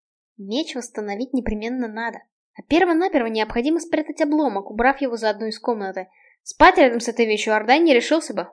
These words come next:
Кто знает, как подействует на него такой драконий камень. Подождав, пока дурнота уймётся, он нашёл у себя в сундучке шнурок,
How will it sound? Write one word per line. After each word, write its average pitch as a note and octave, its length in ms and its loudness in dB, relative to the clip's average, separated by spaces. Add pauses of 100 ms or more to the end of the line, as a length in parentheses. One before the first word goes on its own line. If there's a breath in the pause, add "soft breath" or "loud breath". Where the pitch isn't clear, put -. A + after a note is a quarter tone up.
(120)
Кто - 220 2
знает, F4 280 4
как B3 180 -2
подействует A3+ 460 0
на G#3 60 -6
него G#3+ 200 -4
такой A3+ 260 -2
драконий A#3 400 -2
камень. F#3 380 -2 (600)
Подождав, B3+ 460 2
пока B3+ 220 2
дурнота A3 420 2
уймётся, C4+ 480 -2 (360 soft breath)
он F4 180 2
нашёл E4+ 300 2
у D#4 60 2
себя D4+ 240 4
в D4+ 60 0
сундучке C#4+ 420 -2
шнурок, D#4 520 -2